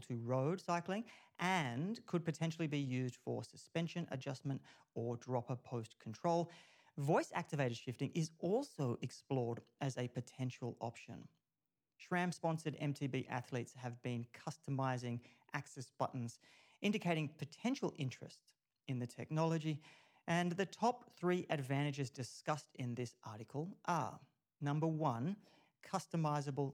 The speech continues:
actions. The wearable system allows for customizable actions such as these finger flicks, compression and extension, enabling riders to perform gear changes from various hand positions on a drop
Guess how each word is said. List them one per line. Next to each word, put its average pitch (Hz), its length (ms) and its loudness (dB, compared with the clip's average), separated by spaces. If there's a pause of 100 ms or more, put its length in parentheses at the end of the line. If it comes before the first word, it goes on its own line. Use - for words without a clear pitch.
(120)
actions. - 540 -8 (840)
The 165 80 4
wearable 214 460 4
system 117 580 -4
allows 123 600 0
for 120 300 0 (160)
customizable 123 720 -4
actions 117 520 -6
such - 320 -8
as 127 320 0 (360)
these 120 320 -2
finger 143 240 2
flicks, - 420 -8 (180)
compression 127 640 -2
and 123 160 -2
extension, 139 760 -2 (340)
enabling 123 560 2
riders 120 480 0 (120)
to - 80 -10
perform 135 540 0
gear 180 160 4
changes 135 540 0 (340)
from 165 240 2 (120)
various 160 520 0 (140)
hand 170 260 0
positions 139 640 -4 (340)
on 131 120 0
a 127 40 2
drop 117 300 -4